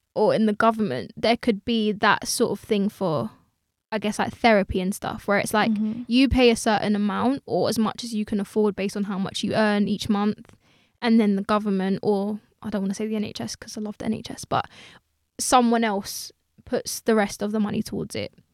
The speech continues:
Speaker 2: Yeah.
Speaker 1: So it's like, yes, the therapist is getting paid for all the time they spent studying and training,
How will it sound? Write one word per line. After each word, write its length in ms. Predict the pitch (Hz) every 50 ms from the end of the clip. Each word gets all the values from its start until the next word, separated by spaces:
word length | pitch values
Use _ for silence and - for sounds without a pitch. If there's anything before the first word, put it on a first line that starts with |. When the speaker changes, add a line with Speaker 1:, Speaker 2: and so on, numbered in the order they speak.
| _ _ _ _ _ -
Speaker 2:
Yeah. 440 | 240 233 240 226 214 208 202 208 233 233
Speaker 1:
So 180 | - 269 247 240
it's 160 | - - 185
like, 180 | 226 - - -
yes, 300 | 233 233 262 262 254 -
the 120 | - 240 -
therapist 580 | - 247 233 233 226 - 240 220 220 - -
is 140 | - 220 196
getting 300 | - 240 - 208 226 226
paid 340 | - - 247 247 254 214 -
for 140 | - - - -
all 220 | - 240 233 233
the 160 | 202 226 214 202
time 360 | - - - 226 214 214 208
they 100 | 202 202
spent 460 | - - - 208 196 190 190 - - - -
studying 420 | - - 208 202 190 196 196 190
and 100 | 185 202
training, 640 | - - 226 240 247 233 202 202 202 202 226 247